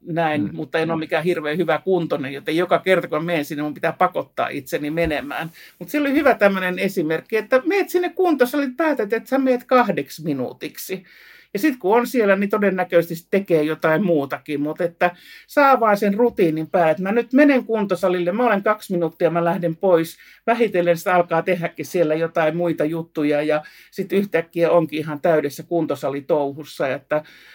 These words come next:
Speaker 1: et, tota, niin ei, ei haukattaisi liian isoja paloja, ja ruvetaan jakamaan tätä elämää sellaisiin pienempiin osiin, missä me voidaan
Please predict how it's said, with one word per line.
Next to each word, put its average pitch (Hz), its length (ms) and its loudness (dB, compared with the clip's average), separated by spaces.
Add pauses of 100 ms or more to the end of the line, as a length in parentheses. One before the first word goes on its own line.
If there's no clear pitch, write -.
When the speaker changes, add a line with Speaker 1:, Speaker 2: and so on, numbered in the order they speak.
(240)
Speaker 1:
et, 165 160 0
tota, 165 300 -2
niin 165 180 -4
ei, 226 280 0
ei 247 160 4
haukattaisi 202 600 0
liian 160 440 2
isoja 170 440 -2
paloja, 151 460 0
ja 147 320 -2
ruvetaan 175 680 0
jakamaan 151 560 -2
tätä 147 280 -6
elämää 143 480 0
sellaisiin 156 500 -4
pienempiin 156 560 0
osiin, 151 360 -6
missä 147 200 -8
me 151 140 -6
voidaan 147 500 -2